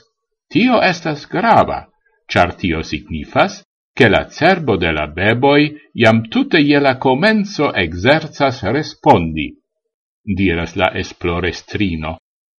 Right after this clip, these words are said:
Verŝajne jam la cerbo de sep monatojn aĝaj infanetoj provas eltrovi, per kiuj movoj de la buŝo kaj de la lango tiaj sonoj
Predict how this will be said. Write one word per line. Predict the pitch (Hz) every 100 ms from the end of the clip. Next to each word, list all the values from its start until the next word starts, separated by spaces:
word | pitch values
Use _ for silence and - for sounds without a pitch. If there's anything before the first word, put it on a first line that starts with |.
| _ _ _ _ _ -
Verŝajne | 156 185 - 101 87 101 123
jam | 120 107 110 107 -
la | 113 101
cerbo | 95 - 160 135 117 107
de | 101 92 87 -
sep | - 196 196 -
monatojn | 92 95 131 123 110 92 87 82 -
aĝaj | 117 104 87 90 85 104
infanetoj | 107 90 82 80 151 170 - - 127 -
provas | - 120 160 170 147 -
eltrovi, | - 76 _ 98 92 76 120 196 _ _ _ _ _ -
per | 135 -
kiuj | - 285 98 78
movoj | 73 85 104 107 123 127
de | 95 80
la | 76
buŝo | 73 87 87 - 131
kaj | - 85 80
de | 82
la | 80 80
lango | 92 92 92 98 135 - _ _ -
tiaj | 247 247 95 -
sonoj | - - 143 127 127